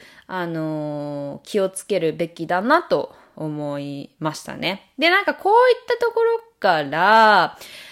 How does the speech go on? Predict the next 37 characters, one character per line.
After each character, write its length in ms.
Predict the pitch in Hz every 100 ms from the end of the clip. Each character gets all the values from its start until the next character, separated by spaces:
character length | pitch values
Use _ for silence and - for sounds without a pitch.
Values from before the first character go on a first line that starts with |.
| -
な 100 | 311
ん 20 |
か 80 | 240
や 60 |
っ 40 | 226
ぱ 100 | 208
り 80 | 202
そ 240 | - 180
の、 1080 | 170 170 165 160 160 156 156 156 - - 50
ま 120 | -
あ、 20 | 277
な 120 | 277
ん 40 |
か 60 | 214
私 300 | 208 285 381
っ 40 |
て 640 | - - 339 285 180 - -
何、 300 | 226 247 381 494 480 440 403 339 311 285 233
人 140 | 254 440
生 140 | 466 381
の 100 | 254
中 260 | 226 196
で、 380 | 175 175 165 165
<laughs> 20 |
で 60 | 190
も 200 | 165 208 - -
話 380 | - 214 294 -
飛 120 | 226
び 80 | 233
飛 140 | 269
び 80 | 262
で 40 |
大 220 | 196 190 247
丈 140 | 277
夫 40 |
か 120 | - 135
な？ 260 | - 170